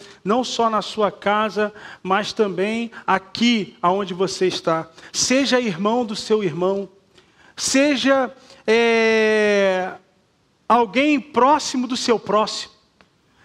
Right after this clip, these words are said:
seja alguém que esteja envolvido, cuidando, se importando.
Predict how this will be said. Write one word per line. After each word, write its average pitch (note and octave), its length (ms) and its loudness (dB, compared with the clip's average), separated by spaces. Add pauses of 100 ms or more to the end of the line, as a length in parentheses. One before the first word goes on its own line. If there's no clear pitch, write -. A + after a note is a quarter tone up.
(120)
seja D4 460 2
alguém B3+ 540 2
que C#4+ 480 0 (160)
esteja C#4 520 0
envolvido, C4 760 0
cuidando, C4+ 640 2
se - 180 -4
importando. D4 840 2